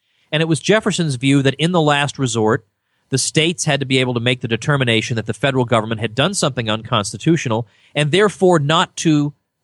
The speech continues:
enforce it, not to allow the enforcement of the unconstitutional measure in that particular state.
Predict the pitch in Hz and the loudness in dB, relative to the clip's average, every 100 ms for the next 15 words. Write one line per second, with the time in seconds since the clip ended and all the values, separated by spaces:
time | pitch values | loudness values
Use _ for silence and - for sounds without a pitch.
0 | _ 165 - 208 220 - 92 - 156 - | _ -6 0 2 2 0 -8 0 0 0
1 | 156 139 156 240 269 175 135 - 165 143 | 0 2 4 4 4 2 0 -2 0 0
2 | 139 127 147 151 131 123 123 - 120 - | -2 -4 0 0 -2 -4 -4 -6 -6 -6
3 | - 127 120 113 120 110 110 113 _ _ | -6 -4 -4 -2 -2 0 -2 -6 _ _
4 | _ 170 170 156 139 139 - 127 117 110 | _ 0 2 0 -2 -4 -6 -4 -4 -6
5 | - 90 - | -8 -10 -10